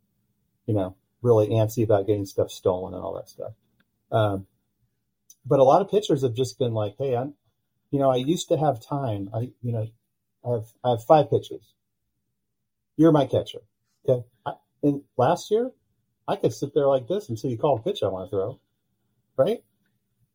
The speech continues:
Who's gonna stop me? Nobody's gonna stop me. And now you've gotten to the fifth pitch, if it took you that long,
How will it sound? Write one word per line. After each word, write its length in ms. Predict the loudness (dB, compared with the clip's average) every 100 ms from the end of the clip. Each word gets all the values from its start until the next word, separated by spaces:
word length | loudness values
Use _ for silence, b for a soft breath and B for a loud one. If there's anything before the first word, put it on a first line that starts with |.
| _ -4
Who's 120 | 0
gonna 140 | 2
stop 280 | 4 4 2
me? 180 | -2 -12 _ _ _ _ _ _
Nobody's 240 | 0 0 0
gonna 120 | -2
stop 300 | 0 -2 -2
me. 140 | -8
And 140 | -4 0
now 480 | 2 2 0 -4 -12 _ _ _ _ _ _ _ _
you've 200 | -6 -2
gotten 280 | 2 2 2
to 80 | -2
the 100 | -4
fifth 300 | -2 -4 0
pitch, 280 | -2 0 -4
if 100 | -8
it 100 | -6
took 200 | -6 -4
you 100 | -4
that 180 | -4 -4
long, 380 | -8 -8 -10